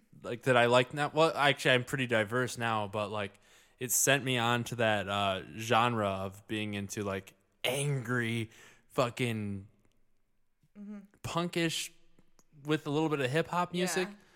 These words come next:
Speaker 1: You know, I don't know, like, uh, I don't know. I, I had a weird, I had a weird, uh, trajectory with, uh, the music that I, I'm into.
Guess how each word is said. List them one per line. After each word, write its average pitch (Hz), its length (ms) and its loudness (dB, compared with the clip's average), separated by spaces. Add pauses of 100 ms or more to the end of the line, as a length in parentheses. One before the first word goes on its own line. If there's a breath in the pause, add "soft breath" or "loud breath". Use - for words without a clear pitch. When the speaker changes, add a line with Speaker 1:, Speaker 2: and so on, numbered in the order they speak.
(420 soft breath)
Speaker 1:
You 147 80 2
know, 151 120 0
I 156 120 2
don't 151 140 6
know, 120 280 0
like, 120 220 -2 (1080)
uh, 127 440 6 (100)
I 160 100 8
don't 220 120 10
know. 202 100 8
I, 185 300 10
I 214 80 8
had 294 100 6
a 269 60 2
weird, 208 240 4
I 214 80 8
had 277 100 10
a 311 60 4
weird, 202 320 6
uh, 175 180 8
trajectory 143 880 0
with, 120 320 -4
uh, 107 220 2 (240)
the 123 80 -6
music 113 340 -4
that 107 140 -2
I, 95 280 -4 (160)
I'm 113 200 -6
into. 95 360 -12